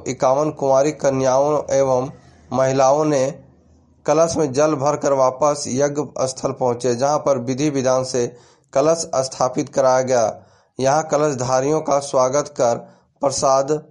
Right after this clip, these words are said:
वितरण किया गया। कलश यात्रा में शामिल नावाडी प्रमुख पूनम देवी,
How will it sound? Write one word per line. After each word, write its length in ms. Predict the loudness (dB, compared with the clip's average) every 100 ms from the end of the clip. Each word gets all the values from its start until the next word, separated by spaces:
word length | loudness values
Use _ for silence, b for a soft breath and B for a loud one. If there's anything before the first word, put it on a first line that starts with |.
| _ _ _ _ -4
वितरण 460 | -4 0 0 0
किया 260 | 0 0 2
गया। 280 | 4 4 2 -2 -14 b b b -2
कलश 320 | 0 0 2
यात्रा 320 | 0 2 0
में 100 | 2 0
शामिल 360 | 0 0 0
नावाडी 440 | 0 2 2 2 -2 -4
प्रमुख 420 | -2 0 0 -4 -6
पूनम 360 | -4 0 0 0
देवी, 420 | 0 0 0 -2